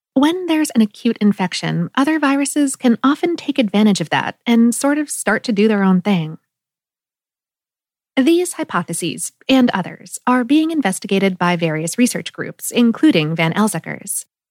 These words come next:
However, he cautions that long covid is likely not a one-size-fits-all diagnosis. He said, "We have to be a little bit careful that we don't consider this some unique standalone problem.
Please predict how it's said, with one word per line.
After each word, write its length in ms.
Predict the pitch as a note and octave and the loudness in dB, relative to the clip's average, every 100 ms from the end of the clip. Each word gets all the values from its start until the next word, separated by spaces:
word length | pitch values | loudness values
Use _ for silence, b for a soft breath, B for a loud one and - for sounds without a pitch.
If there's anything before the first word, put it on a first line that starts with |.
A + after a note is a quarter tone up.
| _ _ - | _ _ -6
However, 520 | C4+ D#4 E4+ A#3+ F3+ - _ _ | -2 2 4 4 0 -2 _ _
he 160 | D4 | -8
cautions 640 | - D#4+ D#4+ - F#3 F#3+ - | -4 -2 -2 -2 -4 -4 -2
that 160 | G3 | 0
long 260 | C4 D#4 D#4+ | 0 0 -2
covid 400 | - B3+ C4 B3+ | 0 2 2 2
is 240 | B3 A#3+ | -2 -2
likely 400 | A#3+ C4+ - D#4 | -2 -4 -4 0
not 400 | A#3+ G3+ A#3+ - - | 2 2 0 -2 -2
a 140 | A#3 | -2
one-size-fits-all 1080 | G3+ G#3+ A3+ - G#3+ G#3 - F#3 - F3+ F3+ | 0 0 0 -2 -4 -4 -4 -6 -4 -2 0
diagnosis. 880 | F3 F3 F3 G3+ G3+ C2+ - - - _ _ _ _ - | 0 0 2 0 0 -6 -12 -14 -16 _ _ _ _ -4
He 120 | C4+ | 2
said, 300 | C#4 C#4+ B3+ - _ _ - C#4+ | 2 2 0 -4 _ _ -2 2
"We 120 | D4+ | 2
have 240 | - F4 | 0 -8
to 100 | - | 0
be 160 | D#4 D4+ | 2 2
a 60 | A#3 | 2
little 180 | A3 G#3 | 2 2
bit 200 | F#3+ _ | -2 _
careful 580 | - A3+ - D#3 A2+ F3+ | -4 -2 -2 -4 -4 -4
that 120 | - | 0
we 200 | B3 B3 | 2 2
don't 280 | G#3+ D#4 D#4 | 0 -2 -2
consider 440 | D#4+ C#4+ A3+ G#3+ | -8 -4 -2 0
this 240 | F3+ F3+ - | 0 0 -2
some 420 | - G#3 G3+ G3+ | -2 2 4 2
unique 560 | G3 G#3+ A3+ F#3+ F3+ _ | 0 0 2 2 0 _
standalone 680 | - - F3+ F3 E3+ E3+ E3 | -16 -4 0 2 2 2 -2
problem. 580 | - F3 E3 G#2+ - | -4 -4 -4 -8 -12